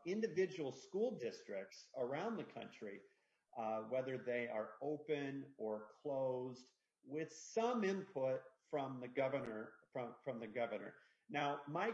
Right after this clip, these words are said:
kids, uh, I live here in Chandler, and, and my kids have been back in school since October. So, um, with, with a couple of weeks there where, where the cases were really high in early January, where, where,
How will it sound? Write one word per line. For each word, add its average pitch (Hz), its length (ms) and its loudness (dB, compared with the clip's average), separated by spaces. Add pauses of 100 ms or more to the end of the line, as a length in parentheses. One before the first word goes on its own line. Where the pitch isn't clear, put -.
(120)
kids, 190 580 2
uh, 139 200 4
I 170 100 2
live 185 200 -2
here 165 120 0
in 120 180 0
Chandler, 135 420 2 (100)
and, 123 120 -2 (140)
and 127 200 -2
my 156 180 0 (160)
kids 160 380 0
have 135 240 2
been 123 200 -2 (120)
back 135 340 4
in 127 140 -2
school 117 760 0 (100)
since 120 280 -4 (100)
October. 113 640 -2 (1300)
So, 123 460 6 (140)
um, 113 500 2 (140)
with, 143 200 4 (200)
with 135 260 2
a 139 60 0
couple 160 400 2
of 127 100 2
weeks 135 360 -2
there 131 500 6
where, 117 400 4
where 120 160 6
the 113 120 0
cases 139 520 -2
were 131 100 -2
really 120 340 2
high 131 300 4
in 120 80 0
early 123 320 2
January, 123 680 2
where, 110 260 -2
where, 113 200 0